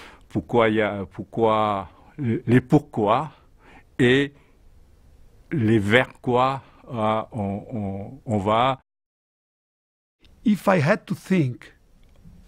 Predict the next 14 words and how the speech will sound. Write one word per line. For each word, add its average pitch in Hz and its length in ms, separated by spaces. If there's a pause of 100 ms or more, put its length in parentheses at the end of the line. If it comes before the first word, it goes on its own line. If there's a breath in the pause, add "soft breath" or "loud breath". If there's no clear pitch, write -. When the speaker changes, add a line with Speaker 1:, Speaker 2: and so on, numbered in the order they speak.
(200)
Speaker 2:
of 190 100
the 160 60
idea 151 180
of 143 140
God, 135 360
I 180 100
would 170 160
really 156 200
think 156 280
about 139 280
the 147 60
part 123 440
of 170 140
nature, 135 380